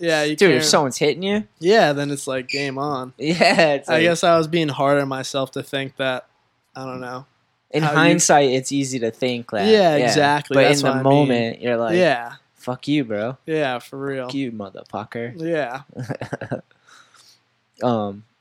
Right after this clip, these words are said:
Speaker 2: oh yeah, another one was, uh, what was it? Oh, um, top three songs, and they can't be in the same genre.
Speaker 1: Of all time?
Speaker 2: Yeah.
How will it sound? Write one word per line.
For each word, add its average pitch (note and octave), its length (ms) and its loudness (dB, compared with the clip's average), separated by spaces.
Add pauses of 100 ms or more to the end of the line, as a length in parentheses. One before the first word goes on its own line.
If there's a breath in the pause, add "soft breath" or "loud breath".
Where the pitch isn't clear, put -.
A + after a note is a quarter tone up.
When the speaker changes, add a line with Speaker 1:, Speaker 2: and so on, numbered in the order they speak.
(120)
Speaker 2:
oh C3 60 4
yeah, B2+ 200 6
another B2 300 -2
one B2 220 -6
was, A#2 240 -4
uh, G#2+ 580 -2 (1200)
what G2+ 120 -8
was F#2+ 180 -10
it? F2+ 200 -8 (300)
Oh, C3+ 160 6
um, A2 640 -2 (240)
top C3 320 2
three B2 600 -2
songs, A2 840 -6 (200)
and B2 140 -6
they A#2 80 -4
can't B2+ 300 -6
be B2+ 100 -2
in A#2 100 -4
the A2+ 100 -6
same A2+ 340 -8
genre. G#2+ 640 -8 (640)
Speaker 1:
Of C#3 220 -8
all D3 260 -6
time? D#3+ 460 -16
Speaker 2:
Yeah. A2 400 -4